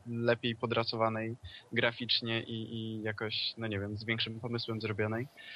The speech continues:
e, gry chętnie bym się spodziewał na PlayStation trzy, właśnie pod Move'a. Coś takiego mógłbym mieć, gdzie mam właśnie taki widok zza pleców bohatera i tak odbijam sobie blastery, tutaj sobie gdzieś puszczę, puszczę wiązkę mocy, czy to elektryczności, czy to force pusha i tak dalej, i tak dalej.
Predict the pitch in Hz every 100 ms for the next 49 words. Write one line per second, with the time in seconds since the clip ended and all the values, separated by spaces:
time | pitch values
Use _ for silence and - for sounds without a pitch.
0 | - - - - 120 123 123 123 120 135
1 | 139 147 147 - 147 156 147 151 156 -
2 | 151 147 147 147 143 151 143 151 139 143
3 | - 131 107 95 101 120 120 117 113 95
4 | 92 - 147 143 156 156 147 147 139 135
5 | 135 120 101 98 117 117 113 117 117 113
6 | 117 120 117 113 120 117 117 120 117 117
7 | 120 127 123 123 113 107 117 104 110 104
8 | 104 107 117 127 - 165 151 135 127 -
9 | 101 95 107 104 107 - 123 - 147 147
10 | - - - - - - 127 - 123 131
11 | 127 - 147 160 156 - 147 139 135 131
12 | 131 127 123 127 123 117 117 120 - 123
13 | - - 113 113 120 - - 151 - 117
14 | 110 107 107 110 104 107 98 92 92